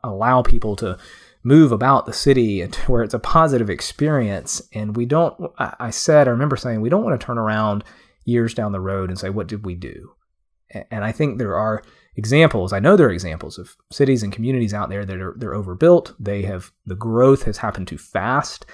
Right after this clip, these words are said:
I know there are many people out there who, who are concerned about that. Are we growing too quickly? That will be, I think it's going to be a, a key question for, for Lakeland to answer. Uh, growth, you know, I believe, uh, growth and economic development i-,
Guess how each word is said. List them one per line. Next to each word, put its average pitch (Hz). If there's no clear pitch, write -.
I 104
know 107
there 131
are 110
many 110
people 165
out 170
there 185
who, 143
who 147
are 156
concerned 160
about 92
that. 71
Are 135
we 135
growing 123
too 117
quickly? 78
That 101
will 123
be, 117
I 113
think 135
it's 120
going 120
to 123
be 120
a, 107
a 139
key 180
question -
for, 113
for 107
Lakeland 139
to -
answer. 160
Uh, 98
growth, 110
you 104
know, 98
I 117
believe, 113
uh, 98
growth 175
and 131
economic 131
development 117
i-, 98